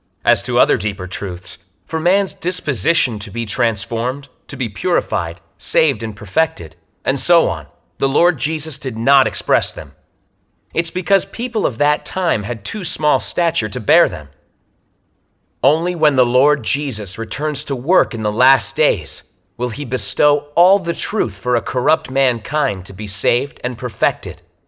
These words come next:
according to God's management plan to save man and the needs of the corrupt mankind. As the Lord Jesus said, "I have yet many things to say to you, but you cannot bear them now.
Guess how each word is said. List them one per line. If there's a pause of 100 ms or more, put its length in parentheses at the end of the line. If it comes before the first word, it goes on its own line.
(520)
according
to
God's
management
plan
to
save
man (240)
and
the
needs
of
the
corrupt
mankind. (1700)
As
the
Lord
Jesus
said, (1120)
"I
have
yet
many
things
to
say
to
you, (760)
but
you
cannot
bear
them
now.